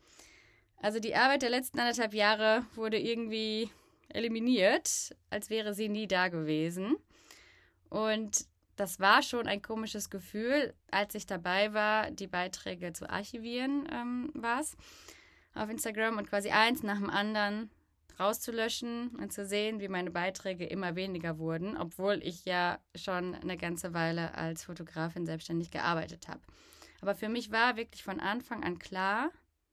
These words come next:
dass ich zu hundert Prozent diesen neuen Weg gehen möchte, und zwar ohne Kompromisse. Und das gehörte für mich dazu. Und witzigerweise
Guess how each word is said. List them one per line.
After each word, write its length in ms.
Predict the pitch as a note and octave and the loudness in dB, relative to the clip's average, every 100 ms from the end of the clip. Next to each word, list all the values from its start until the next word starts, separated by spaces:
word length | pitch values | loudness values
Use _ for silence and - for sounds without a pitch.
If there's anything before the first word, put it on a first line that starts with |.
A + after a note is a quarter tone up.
| _ | _
dass 180 | - F#3+ | -10 -8
ich 100 | G3+ | -8
zu 180 | - F#3 | -8 -6
hundert 480 | G#3 C4 C4+ B3+ A#3+ | 0 4 4 2 -2
Prozent 460 | - F3+ G#3 G#3 | -8 0 2 2
diesen 220 | F#3+ F#3 F3+ | 0 -4 -2
neuen 260 | F3 F3 | 0 0
Weg 220 | E3+ E3 | -2 -4
gehen 260 | - D#3+ D#3+ | -2 0 0
möchte, 380 | D#3+ D#3 - E3 | -2 -8 -12 -8
und 160 | F3 | -6
zwar 260 | - F3+ - | -4 -4 -4
ohne 440 | - G3 A3+ B3 A#3 | -4 -2 0 -2 -4
Kompromisse. 800 | F#3+ F#3+ - F#3+ F3 E3+ - - | -6 -8 -6 -4 -2 -4 -6 -8
Und 100 | E3+ | -8
das 160 | F#3 | -8
gehörte 320 | G3 G3 G3+ | -6 -6 -6
für 160 | G3 G3 | -10 -6
mich 380 | G#3+ C#4+ F#4+ - _ - _ | 2 2 2 -10 _ -20 _
dazu. 580 | - G3 - A#3+ D4 G4 - _ _ - - _ _ _ - | -4 -2 -2 2 4 4 0 _ _ -20 -20 _ _ _ -4
Und 580 | G#3+ A3+ A3+ A3+ - - _ _ _ _ _ _ _ _ _ _ _ _ _ _ _ - | 0 2 0 -2 -4 -6 _ _ _ _ _ _ _ _ _ _ _ _ _ _ _ -8
witzigerweise 1300 | A#3 - A#3+ G3+ F3 E3+ G3 C4+ C#4 D4+ D4+ - | -6 -2 2 2 4 4 4 4 6 8 8 4